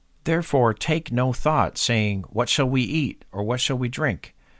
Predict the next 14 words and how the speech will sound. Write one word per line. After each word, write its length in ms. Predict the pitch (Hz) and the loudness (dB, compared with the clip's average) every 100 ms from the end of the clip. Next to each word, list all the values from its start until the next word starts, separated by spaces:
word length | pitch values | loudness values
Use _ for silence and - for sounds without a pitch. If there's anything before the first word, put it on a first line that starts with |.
| - - _ _ - | -20 -20 _ _ -2
Or 360 | 117 113 110 - - - _ | 2 2 0 -6 -20 -20 _
wherewithal 540 | - 135 151 139 147 139 | -4 0 2 2 2 2
shall 180 | - 139 | 0 0
we 120 | 127 | -2
be 120 | 127 | -4
clothed?" 600 | 127 147 113 82 76 - - - - _ _ - _ | -6 -2 -2 -2 -8 -10 -12 -18 -20 _ _ -20 _
For 200 | - 127 | -6 -2
all 140 | 165 170 | 2 2
these 220 | 143 131 | 2 0
things 320 | 127 117 101 | 0 0 -2
do 120 | 120 | -6
the 80 | 101 | -8
Gentiles 680 | 98 110 101 - 92 90 85 | -2 -2 -2 -2 -4 -4 -4
seek. 460 | - 95 90 - | -4 -4 -8 -10